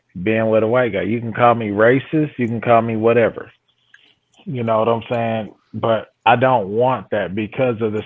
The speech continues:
simple fact of the nature of the conversation that we're talking about and me knowing somewhat <clears throat> of the history. They wouldn't kill him per se being the white guy,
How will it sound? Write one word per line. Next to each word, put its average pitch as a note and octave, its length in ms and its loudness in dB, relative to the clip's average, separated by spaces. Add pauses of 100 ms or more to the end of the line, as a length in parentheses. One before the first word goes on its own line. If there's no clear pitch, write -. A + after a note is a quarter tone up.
simple A2+ 380 -4
fact G#2+ 360 0
of G2 280 -4 (840)
the B2 100 0
nature B2 500 2
of A2 60 0
the G#2+ 80 -2
conversation A2+ 720 -4
that G2 160 0
we're G2+ 160 -4
talking A2+ 420 -2
about F#2+ 320 -4
and G#2 200 -6
me C3+ 220 -2
knowing A#2 680 0 (200)
somewhat B2+ 540 4 (180)
<clears throat> - 800 0
of B2 140 4
the F#2+ 100 0 (180)
history. - 680 0 (1040)
They C3 200 6
wouldn't G3 400 6
kill F3 260 6
him A#2 520 -2 (2500)
per C#3 260 4
se A#2 200 6
being G#2+ 260 0
the F#2+ 60 0
white A#2 320 4
guy, F2 280 0